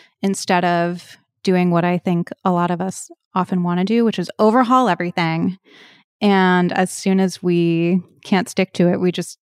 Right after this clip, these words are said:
give up. I think figuring out what's manageable for you and focusing on those and giving yourself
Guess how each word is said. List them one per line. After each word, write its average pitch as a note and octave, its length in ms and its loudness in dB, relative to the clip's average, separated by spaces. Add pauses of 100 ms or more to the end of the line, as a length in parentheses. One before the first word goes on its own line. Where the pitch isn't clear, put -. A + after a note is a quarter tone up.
(180)
give A3+ 160 -2
up. - 300 -4
I F#3 60 -6
think F#3+ 300 -6
figuring A3 420 -2
out F3+ 160 0
what's - 200 -8
manageable F#3 680 -2
for - 220 -6
you C4 360 0
and F3 400 -2 (140)
focusing F#3+ 920 -2
on F3+ 180 0
those F3+ 360 -2
and F#3 380 -2
giving G#3+ 220 0
yourself A#3+ 360 2